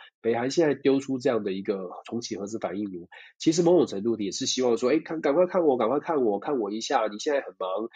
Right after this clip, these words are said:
我，我们赶快谈一谈就算了。所以北韩也许是这样的一个思维，就说，哎，我们是不是可以趁，趁，趁着美国正在乱，趁着美国其实无暇好好的来，来，来，来这个，呃，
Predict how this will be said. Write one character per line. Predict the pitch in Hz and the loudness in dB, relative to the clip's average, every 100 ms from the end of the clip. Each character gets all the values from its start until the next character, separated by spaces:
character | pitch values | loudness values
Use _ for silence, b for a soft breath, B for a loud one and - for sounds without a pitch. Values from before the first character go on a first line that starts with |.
| B _ | B _
我， | 104 | -4
我 | 101 101 | -2 -4
们 | 117 | -4
赶 | 113 95 | -4 -2
快 | 139 | -2
谈 | - 104 | -2 -2
一 | |
谈 | 135 92 | -2 -4
就 | 104 | -6
算 | - 151 107 | -2 2 2
了。 | 98 - B B - | 0 -10 B B -2
所 | 117 | 0
以 | |
北 | 117 104 | 2 0
韩 | 113 117 | 2 4
也 | 135 | 2
许 | - 98 | 2 -6
是 | 113 | -6
这 | 120 | 0
样 | 156 | 0
的 | 107 | 2
一 | 95 | -2
个 | 101 | -4
思 | - 120 | -4 0
维， | 120 90 82 | 0 0 -4
就 | 101 | -8
说， | 95 101 - | -4 -4 -2
哎， | 123 147 | 0 0
我 | 120 | -2
们 | 101 113 120 | -2 -2 -4
是 | - 160 | -4 -4
不 | - | -2
是 | 127 | -4
可 | 107 | -4
以 | |
趁， | 101 139 113 - | -2 -4 -4 -2
趁， | - 170 117 - B B - | 0 2 0 -10 B B 0
趁 | 220 156 | 0 2
着 | 123 | 0
美 | 104 | 0
国 | 87 95 | -4 -6
正 | 98 120 | -4 0
在 | 117 | 2
乱， | 113 117 95 | 4 2 0
趁 | - 156 | -2 0
着 | 123 | 0
美 | 98 | -2
国 | 90 98 | -6 -8
其 | - - 143 | -8 -4 -2
实 | - 123 | -2 -2
无 | 123 104 127 | -2 0 0
暇 | 185 - 98 92 - B _ | 0 0 -2 -4 -8 B _
好 | 120 143 | 0 2
好 | 113 | 0
的 | 95 90 | -4 -8
来， | 90 95 - | -8 -8 -10
来， | - 87 92 | -10 -8 -8
来， | 101 95 98 - | -8 -8 -8 -10
来 | 98 95 98 | -8 -8 -10
这 | 110 | -8
个， | 101 98 - - | -6 -8 -10 -12
呃， | 98 87 | -12 -12